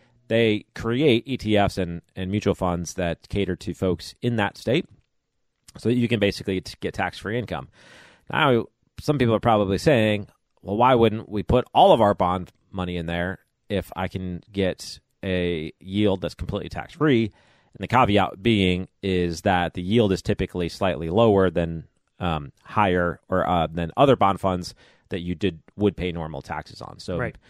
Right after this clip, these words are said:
Speaker 1: municipal bonds usually have a different yield, so you have to look at the effe-, um, the, uh, effective,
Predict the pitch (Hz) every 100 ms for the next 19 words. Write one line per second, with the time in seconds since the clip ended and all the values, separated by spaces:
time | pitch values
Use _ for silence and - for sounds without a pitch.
0 | _ _ - 95 110 107 107 98 87 _
1 | _ _ 90 - 110 104 95 90 95 87
2 | 90 82 87 82 87 87 117 165 143 -
3 | 120 117 147 120 104 107 104 95 98 85
4 | - 117 98 85 82 85 82 - - -
5 | - _ _ _ _ - 95 98 92 87
6 | 82 78 78 76 69 60 - 117 113 110
7 | 98 82 - - - - -